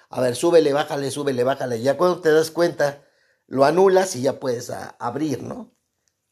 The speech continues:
Pues resulta que otro ingeniero de procesos, que no era mexicano,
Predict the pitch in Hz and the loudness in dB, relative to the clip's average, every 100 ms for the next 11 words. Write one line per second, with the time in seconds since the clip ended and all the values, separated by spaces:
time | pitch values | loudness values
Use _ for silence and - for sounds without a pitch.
0 | _ _ _ _ _ _ 135 151 190 214 | _ _ _ _ _ _ -8 2 4 4
1 | 220 220 - 117 131 _ _ _ _ _ | 2 0 0 -4 -4 _ _ _ _ _
2 | _ _ _ _ _ _ _ - - 143 | _ _ _ _ _ _ _ -10 0 4
3 | 135 151 214 202 190 185 160 160 151 120 | 4 4 0 -2 -2 0 2 2 0 -4
4 | 110 95 113 - - _ _ _ _ _ | -4 -10 -12 -18 -20 _ _ _ _ _
5 | _ _ _ _ _ _ _ _ _ _ | _ _ _ _ _ _ _ _ _ _
6 | - 143 131 131 180 196 - 123 95 113 | 0 4 4 4 2 0 -2 -4 -4 -8
7 | - | -14